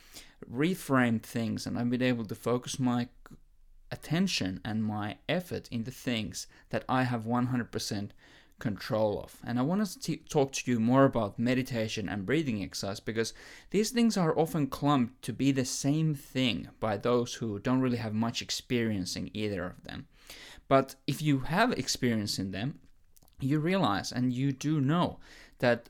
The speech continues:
both of these practices, they can have very wide-ranging benefits, and they are quite distinct from one another. But the thing is that it's quite hard to describe these benefits for someone who really hasn't experienced them. It's like,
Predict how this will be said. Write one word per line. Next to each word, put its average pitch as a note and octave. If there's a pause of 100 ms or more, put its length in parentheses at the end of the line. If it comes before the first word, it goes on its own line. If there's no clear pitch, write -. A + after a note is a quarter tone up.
both F#3
of E3+
these B2+
practices, D3
they -
can F3
have D3+
very D3
wide-ranging B2
benefits, B2 (440)
and C#3
they C#3+
are F3+
quite F#3
distinct G3+
from A2
one G#2+
another. G2 (400)
But D#3+
the F3
thing G#3+
is A#3+
that F3+
it's -
quite A3+
hard G3
to D3+
describe D#3
these A#2
benefits D3+ (320)
for B2
someone C3
who A2+
really D#3
hasn't D#3+
experienced -
them. C3+
It's -
like, B2+